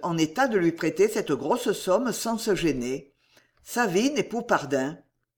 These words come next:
Mais si ce dernier pouvait, par sa fortune, lui rendre facilement ce service, Roger, lui, ne pouvait pas,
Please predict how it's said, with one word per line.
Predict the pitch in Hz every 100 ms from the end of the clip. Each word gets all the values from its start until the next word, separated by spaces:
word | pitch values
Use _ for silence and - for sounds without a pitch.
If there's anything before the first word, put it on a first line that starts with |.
| _ _ _ _ _ _ _
Mais | 160 220 302
si | -
ce | 226 226
dernier | 202 190 160 214
pouvait, | 262 170 165 143 214
par | - 190
sa | - 214
fortune, | 180 147 - 190 226 226 226 - -
lui | - 180
rendre | 190 196 139
facilement | 143 214 - 294 240 208 208
ce | 160
service, | 151 156 135 139 196 269 302 302 - _ _
Roger, | 139 165 196 147 220 302
lui, | 196 156 156
ne | 156
pouvait | 156 240 220 185
pas, | - 185 285